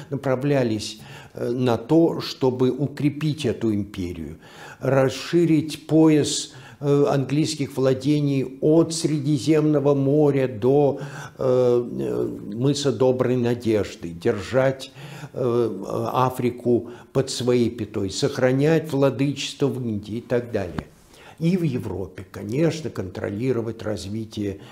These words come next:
дел в Европе, стравливая одни страны с другими, э, вмешиваясь, э, в конфликты, насаждая свои, э,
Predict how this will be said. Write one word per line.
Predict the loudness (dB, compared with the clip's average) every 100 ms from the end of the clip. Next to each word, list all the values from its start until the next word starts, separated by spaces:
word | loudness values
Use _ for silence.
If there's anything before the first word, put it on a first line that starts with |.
| -16
дел | -6 0 0
в | 0
Европе, | -4 -4 -4 -4 -6 -10 -14 -16 -20 -16
стравливая | -12 -4 0 2 2 2 0 2 2 2
одни | 0 -2 -2 -2
страны | -2 0 0 0 -6
с | -4
другими, | -2 -2 0 0 0 -2 -6 -12 -16 -12
э, | -4
вмешиваясь, | -4 -2 2 4 4 2 2 4 4 2 -4 -4
э, | -2
в | -2 -4
конфликты, | -2 -2 -2 -2 -4 -2 -2 -2 -8 -4
насаждая | -2 2 2 2 2 2 4 4 2
свои, | 0 2 2 2 0 -2 -6 -18 -14
э, | -4 -2 0 -2